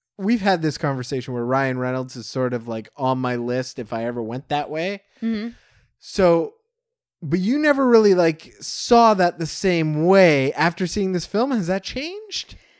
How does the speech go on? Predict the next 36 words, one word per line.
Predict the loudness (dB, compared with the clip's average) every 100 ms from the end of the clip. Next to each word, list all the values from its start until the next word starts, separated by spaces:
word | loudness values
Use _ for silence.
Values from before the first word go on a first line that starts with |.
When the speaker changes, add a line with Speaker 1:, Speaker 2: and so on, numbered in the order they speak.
| _ _ _ -8
Speaker 2:
After | -4 -4 -4 -6
this | -4 -4
movie, | -2 -2 -2 -2 -4 -4
I | -4
have | -2 -4 -4
to | -8
say | -4 -6
he | -6 -8 -4
is | -4 -6
climbing | -16 -8 -4 -2 0
up | 0
there. | 2 2
I, | 4 2 2
I | 2
never | 2 2 0
thought | 0 2 2
I | 2 -2
would | -2
be | -4
the | -6
person | -6 -6 -6 -6 -6 -6 -12 _ -12
to | -2
have | 0 0
a | -2
celebrity | -6 -4 -2 0 -2
crush | -4 0 0 0
on | -4 -6
someone | -6 -6 -6 -8 -14 _ -10
traditionally | -6 -4 -4 -4 -2 -2 0
good | 0 0 2
looking, | 2 0 -4 -6 -8 _ _ _ _
but | -4
he | -2 0
just | -2 -6
has | -6 -6
this | -4 -6 -6 -14